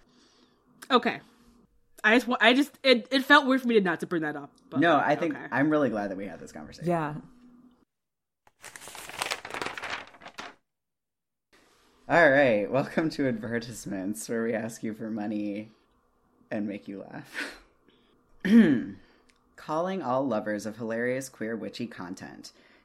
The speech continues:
Speaker 2: Do you wish that you could surround yourself in a humorous yet ruthless rainbow goth blankie and block out the rest of the world?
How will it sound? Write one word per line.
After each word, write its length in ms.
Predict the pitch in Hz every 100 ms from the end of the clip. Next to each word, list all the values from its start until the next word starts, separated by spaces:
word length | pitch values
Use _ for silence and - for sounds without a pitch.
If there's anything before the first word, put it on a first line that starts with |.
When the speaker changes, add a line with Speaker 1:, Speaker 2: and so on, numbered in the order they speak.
| -
Speaker 2:
Do 80 |
you 120 | 185 190
wish 280 | 135 135
that 100 | -
you 140 | 123 127
could 160 | 131
surround 400 | - 110 110 120
yourself 440 | 120 120 123 120 120
in 80 | 98
a 40 |
humorous 640 | - 139 131 131 127 135
yet 180 | 107 92
ruthless 540 | 107 123 127 127 123 104
rainbow 400 | 107 123 123 120
goth 320 | 117 117 -
blankie 440 | 101 110 113 135
and 120 | 104
block 280 | 101 104 117
out 140 | 117 117
the 100 | 110
rest 280 | 107 -
of 80 | 107
the 80 | 107
world? 460 | 98 98 107 139